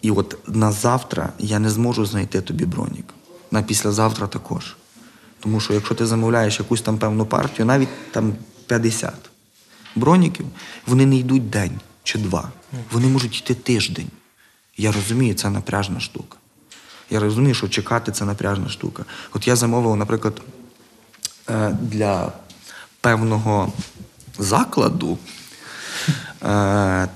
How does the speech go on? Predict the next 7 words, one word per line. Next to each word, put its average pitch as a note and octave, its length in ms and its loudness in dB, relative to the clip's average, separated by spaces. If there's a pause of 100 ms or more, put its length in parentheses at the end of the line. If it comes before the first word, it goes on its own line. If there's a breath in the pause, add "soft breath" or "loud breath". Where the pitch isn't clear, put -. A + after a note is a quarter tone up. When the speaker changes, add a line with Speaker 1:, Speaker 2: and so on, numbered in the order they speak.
(100)
Speaker 1:
три C3 220 4
набори B2+ 540 4
для G#2 220 2
ремонту, A2 640 0 (120)
е, G2+ 140 0
військових A2 520 0
літаків. - 420 -6